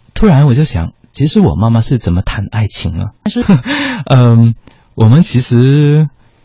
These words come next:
至少啊，我跟我的朋友啊，在谈起这个时候，他们都不知道，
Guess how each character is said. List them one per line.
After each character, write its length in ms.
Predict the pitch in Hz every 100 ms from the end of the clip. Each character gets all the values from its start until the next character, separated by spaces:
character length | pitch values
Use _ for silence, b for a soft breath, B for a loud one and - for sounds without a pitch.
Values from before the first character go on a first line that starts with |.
| _
至 140 | 214
少 160 | 190 139
啊， 160 | 120 - - -
我 100 | 95
跟 160 | 156
我 120 | 139 92
的 60 |
朋 260 | - 95 101
友 100 | 107
啊， 180 | 95 92
在 180 | 127
谈 260 | 107 - 104
起 180 | - 87
这 160 | -
个 100 | 101
时 260 | 82 - -
候， 220 | 82 90 B B B
他 160 | - 139
们 140 | 120
都 100 | 90
不 100 | 85
知 120 | 95 -
道， 180 | 85